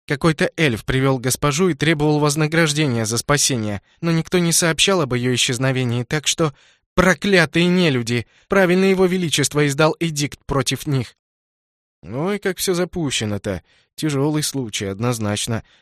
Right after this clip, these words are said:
Получается, некто, совершенно неизвестный, похитил сестру императора прямиком из дворца, из-под носа стражи, слуг и личной телохранительницы. Уже звучит немножко бредово, но допустим.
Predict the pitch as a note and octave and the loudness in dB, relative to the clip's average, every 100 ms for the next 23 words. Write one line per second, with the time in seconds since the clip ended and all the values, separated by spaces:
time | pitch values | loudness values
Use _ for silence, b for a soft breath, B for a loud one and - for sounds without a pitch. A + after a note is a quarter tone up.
0 | b A#2 B2+ G3 G3 - B2 A2+ G#2+ - | b -4 -2 -2 -2 -2 -2 -2 -4 -4
1 | A2 C#3 C3 - G3 E3 C#3+ C3+ G2 F#2+ | -2 -2 0 0 0 0 0 -2 -2 -4
2 | F#2+ A2 A#2 - C#3 G3 F#3 D#3 - C#3 | -4 -6 -6 -4 -4 -2 -2 0 -2 -2
3 | - E3+ - C3+ A#2+ G2+ F2+ F#2+ G#2 B | -2 -2 -2 -4 -2 -4 -4 -6 -8 B
4 | B B C3+ C#3 D3 G3+ - D#3 B2+ B2+ | B B -4 -2 2 0 0 -6 0 -2
5 | A2 - A#2 B2 G#2 - A2 G2+ C3 - | 0 0 2 0 -2 -4 -4 0 -2 0
6 | G#2 - A2 C3 A2+ G2 - B2 C#3 - | -4 -4 2 2 2 -4 -6 -4 -6 -6
7 | A2 G2 G2+ C3 - B2+ - B2 A2+ B2+ | -8 -6 -6 -4 -4 -4 -2 -2 -2 -2
8 | A2+ G#2 - A2 A#2+ - D3+ b b b | -2 -4 -6 -4 -4 -4 -6 b b b
9 | C3 F3 A2 G#2 - G#2+ A2+ B2 A2+ - | 0 0 0 -4 -6 -6 -2 0 0 -2
10 | G2 A2 B2 D#3 F3+ G#2+ D#3 F#3+ D3 D#3 | -6 -4 0 2 2 2 0 -2 -2 -4
11 | - F2+ - C#2+ | -4 -10 -10 -12